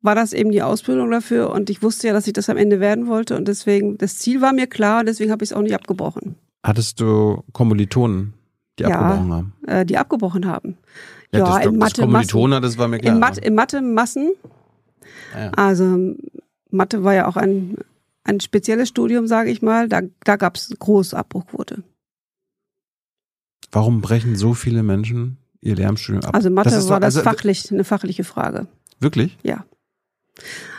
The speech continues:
Speaker 1: Aber das ist ja auch etwas, was man sich immer mal wieder fragen kann. Also
Speaker 2: ich meine, das muss doch für den Staat, jetzt nicht euch, aber für
Speaker 1: Mhm.
Speaker 2: den Staat doch
Speaker 1: Mhm.
Speaker 2: katastrophal sein.
Speaker 1: Das ist auch für uns katastrophal. Weil das, äh, für,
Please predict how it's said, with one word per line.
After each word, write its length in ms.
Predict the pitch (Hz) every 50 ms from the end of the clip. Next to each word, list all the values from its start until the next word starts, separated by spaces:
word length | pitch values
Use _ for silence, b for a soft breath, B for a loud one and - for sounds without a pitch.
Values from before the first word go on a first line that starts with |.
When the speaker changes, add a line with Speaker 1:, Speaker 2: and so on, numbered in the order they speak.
| B B
Speaker 1:
Aber 380 | - - 202 185 202 196 202 - _ _ _
das 200 | 214 214 196 -
ist 120 | 269 233
ja 140 | - 226 - 214
auch 40 | 214
etwas, 220 | 226 202 220 202 208
was 120 | 220 202
man 140 | 226 226 214
sich 120 | 202 214
immer 200 | 214 208 220 220
mal 140 | 208 214 208
wieder 180 | 214 220 226 214
fragen 320 | 208 - - 269 277 240
kann. 220 | - 226 190 175
Also 340 | - 185 180 170 180 185 180 B B B B B B B
Speaker 2:
ich 60 | B 117
meine, 140 | 123 120
das 120 | 127 113 127
muss 120 | 143 139
doch 120 | - 156 107
für 100 | - 113
den 100 | 107 104
Staat, 400 | - - 113 110 120 165 180 -
jetzt 140 | 117 -
nicht 180 | 107 107 104 -
euch, 260 | 69 95 147 190 -
aber 140 | - 214 202
für 60 | 196 190
Speaker 1:
Mhm. 40 | 185
Speaker 2:
den 80 | 190
Staat 320 | 196 185 170 110 131 139 -
doch 100 | 175 185
Speaker 1:
Mhm. 60 | 180
Speaker 2:
katastrophal 720 | 190 190 185 170 131 - - - 113 - - 123 117 110
sein. 100 | 85 85
Speaker 1:
Das 120 | 85 - -
ist 60 | -
auch 60 | 185
für 120 | 175 - -
uns 160 | - 240 -
katastrophal. 720 | - 381 - 202 185 190 202 170 - 190 175 - - 170 - B B B B B B B B B B B B _
Weil 160 | _ 196 202
das, 220 | 202 202 196 - -
äh, 760 | - - - - _ _ _ _ _ _ - - - - 190
für, 260 | - - 208 208